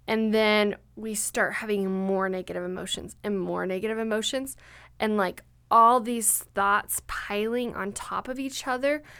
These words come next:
and kind of this sense of trying to solve a hundred and one problems all at once,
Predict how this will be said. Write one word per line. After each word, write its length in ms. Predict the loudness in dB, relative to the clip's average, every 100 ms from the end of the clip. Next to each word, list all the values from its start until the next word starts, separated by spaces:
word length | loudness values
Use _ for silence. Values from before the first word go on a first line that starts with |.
| -20 -20 -10 0
and 500 | 4 4 4 -2 -10 -18 -20 -20 _
kind 160 | 0 0
of 80 | 2
this 140 | 0
sense 280 | 2 0 0
of 140 | -2
trying 380 | -2 -2 0 0
to 60 | -2
solve 400 | 0 2 2 0
a 40 | -4
hundred 360 | -6 -4 0
and 120 | 0 0
one 160 | -4
problems 500 | 0 0 0 -2 -4 -12 0
all 180 | 4 6
at 100 | 6
once, 600 | 6 4 4 -2 0 0